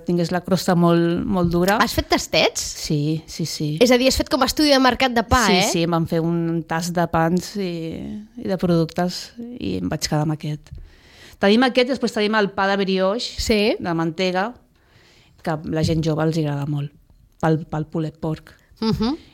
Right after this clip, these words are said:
Speaker 1: I per un invent que hem fet, que encara no, no l'hem posat al,
Speaker 2: Al mercat.
Speaker 1: al mercat, que el tinc, eh? Que és el, l'entrepà cheesecake que hem fet.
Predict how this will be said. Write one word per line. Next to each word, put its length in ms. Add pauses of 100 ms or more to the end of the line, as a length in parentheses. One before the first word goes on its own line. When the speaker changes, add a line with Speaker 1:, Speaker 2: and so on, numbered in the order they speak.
(140)
Speaker 1:
I 100
per 140
un 100
invent 300
que 80
hem 100
fet, 160
que 80
encara 260
no, 540
no 420
l'hem 160
posat 300
al, 720 (160)
Speaker 2:
Al 100
mercat. 300
Speaker 1:
al 60
mercat, 400
que 180
el 160
tinc, 240
eh? 340
Que 100
és 80
el, 540
l'entrepà 520
cheesecake 600 (400)
que 100
hem 80
fet. 260